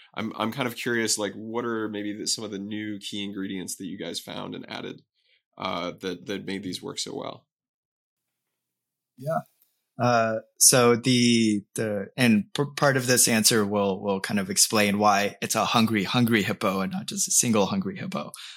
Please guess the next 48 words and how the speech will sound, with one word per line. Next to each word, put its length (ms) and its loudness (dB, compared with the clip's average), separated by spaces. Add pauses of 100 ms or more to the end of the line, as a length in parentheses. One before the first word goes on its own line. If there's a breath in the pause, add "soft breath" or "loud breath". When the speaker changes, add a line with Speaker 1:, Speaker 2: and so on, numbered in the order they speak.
(160 loud breath)
Speaker 2:
Um, 460 2 (280)
which 180 2
is 240 4
that, 420 2
uh, 320 -2 (120)
well, 280 4
one 220 4
thing 200 4
that 140 6
we 120 4
found 360 4
was 440 2
in 120 4
order 220 6
to 160 0
kind 260 4
of, 280 2 (120)
so 500 6
if 180 -4
we 200 2
go 160 2
back 240 4
to 100 2
this 200 0
recall 380 4
example 420 0
from 240 0
before, 500 -2 (260 loud breath)
so 420 2 (320)
you 100 2
get 200 4
to 80 0
the 120 6
end 100 4
of 60 2
the 60 2
sentence, 360 4
you 80 4
see 200 8
Michelle. 640 4 (140 loud breath)
Now 180 4
you're 160 2
like, 260 2
"Okay, 400 4
I 80 4
need 160 4
to 80 2
see, 420 4